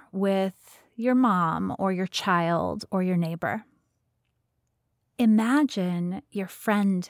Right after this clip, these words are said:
came to you. And, and, you know, I like to imagine here a friend with whom I have a really deep, honest relationship. So a good friend, those friends that will tell you,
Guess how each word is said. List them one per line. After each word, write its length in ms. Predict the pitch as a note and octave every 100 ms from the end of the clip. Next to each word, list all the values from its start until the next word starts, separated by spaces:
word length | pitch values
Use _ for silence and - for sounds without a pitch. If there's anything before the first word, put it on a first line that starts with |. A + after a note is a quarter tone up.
| -
came 300 | - F#3+ F3+
to 140 | -
you. 300 | F#3 - G#3 G#3 _ _ _ _ _ -
And, 220 | G3 G3
and, 160 | A3+ A3+
you 60 |
know, 80 | A#3
I 100 | A3
like 260 | A3 A#3+ -
to 140 | -
imagine 600 | C#4+ A3 F3+ F#3 F#3+ G3+
here 420 | G3 - F#3 F3 -
a 100 | G3
friend 640 | - - A#3+ B3 B3 B3 -
with 240 | G#3 G3 - -
whom 500 | G#3 G3 G3 F#3+ F#3+ -
I 100 | G3
have 380 | - G3+ F#3
a 120 | F3+ F#3
really 1000 | G3 C4 C#4 D4 D4 C4+ C4 B3 A#3+ A#3 _ _ _ _ _ - F#3 -
deep, 460 | G#3 G3+ G#3 - - - -
honest 560 | F3+ F#3 F3+ - -
relationship. 920 | F3+ E3 D#3+ - D3+ - - G1+ - -
So 180 | - G3+
a 100 | G#3 G3+ -
good 420 | - D4 D4 A3
friend, 600 | - G3+ F#3 E3+ - G#3+ -
those 280 | A3 A3+
friends 520 | - A#3+ B3 A#3+ A#3+ -
that 340 | F#3+ F#3 -
will 380 | F#3+ F#3+ F#3 F#3
tell 380 | - - G#3+ G#3+
you, 420 | F3+ E3+ E3